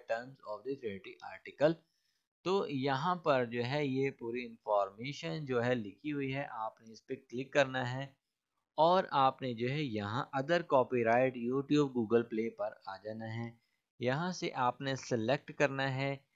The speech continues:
आर्टिकल नंबर एट and paragraph number वन और यहाँ से आपने जो है रिड्यूस रेट जो है वो आपने कलेक्ट करना है, रिड्यूस रेट ज़ीरो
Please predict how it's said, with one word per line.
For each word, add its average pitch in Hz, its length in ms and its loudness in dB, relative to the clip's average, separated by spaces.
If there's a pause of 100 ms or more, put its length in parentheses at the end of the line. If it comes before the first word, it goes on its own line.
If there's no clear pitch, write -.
(240)
आर्टिकल 147 560 0
नंबर 117 520 0 (100)
एट 151 440 2 (240)
and 113 360 -4
paragraph 117 680 0
number 90 320 -6 (240)
वन 98 240 2 (680)
और 104 260 -4
यहाँ 139 360 -4
से 175 200 -4 (160)
आपने 113 300 0
जो 113 160 -2
है 135 220 -2 (440)
रिड्यूस 127 520 2 (300)
रेट 117 440 2
जो 139 160 4
है 117 180 2
वो 107 140 0
आपने 101 580 -6 (640)
कलेक्ट 107 320 2
करना 123 380 4
है, 131 280 2
रिड्यूस 113 520 0
रेट 127 240 0
ज़ीरो 110 380 0